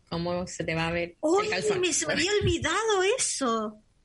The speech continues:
Speaker 1: Que yo me acuerdo,
Speaker 2: ¿Cómo
Speaker 1: me
Speaker 2: eran,
Speaker 1: acuerdo.
Speaker 2: cómo eran discriminadas las compañeras que
Speaker 1: Ujú.
Speaker 2: querían tener el jumper más corto o más
Speaker 1: Sí.
Speaker 2: largo?
Speaker 1: O más largo.
Speaker 2: O más
Speaker 1: Como que al
Speaker 2: largo.
Speaker 1: sí, po, como
Speaker 2: O
Speaker 1: que
Speaker 2: esa
Speaker 1: debía ser
Speaker 2: cuestión de que te dejaban usar pantalón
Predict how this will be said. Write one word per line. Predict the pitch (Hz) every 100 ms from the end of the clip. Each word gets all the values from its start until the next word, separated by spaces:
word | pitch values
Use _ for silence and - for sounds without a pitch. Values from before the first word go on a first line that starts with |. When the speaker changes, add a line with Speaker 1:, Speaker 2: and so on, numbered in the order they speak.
| _ -
Speaker 1:
Que | 196 220 208
yo | 233
me | 277
acuerdo, | 320 320 302 339 320
Speaker 2:
¿Cómo | 339 403
Speaker 1:
me | 381 370
Speaker 2:
eran, | 392 294 262 294 302
Speaker 1:
acuerdo. | 185 190
Speaker 2:
cómo | 370 370
eran | 320 359 349
discriminadas | 349 - 294 285 240 226 226 240 294
las | 302
compañeras | - 277 226 220 240 277
que | -
Speaker 1:
Ujú. | 143
Speaker 2:
querían | 262 277 285
tener | 247 254
el | 269
jumper | 233 247 285
más | 294 -
corto | - 311 - - 190 - _ - - -
o | 226
más | 208
Speaker 1:
Sí. | 190
Speaker 2:
largo? | 277 403 302 202 202 - _ _ _ _ -
Speaker 1:
O | 185
más | 180 175 170 -
largo. | 180 202 165 190 302 _ _ _
Speaker 2:
O | 247
más | 262 247
Speaker 1:
Como | - 494
que | 339
al | 214
Speaker 2:
largo. | 214 220 -
Speaker 1:
sí, | - - 277
po, | - 160 165 - -
como | - 185
Speaker 2:
O |
Speaker 1:
que | 185
Speaker 2:
esa | 165 -
Speaker 1:
debía | 190 202
ser | 208 302 294
Speaker 2:
cuestión | 330 320 - -
de | 220 220
que | 254 240
te | 240
dejaban | 233 240 294
usar | 285 277 277
pantalón | 285 285 277 240 208 220 196 247 302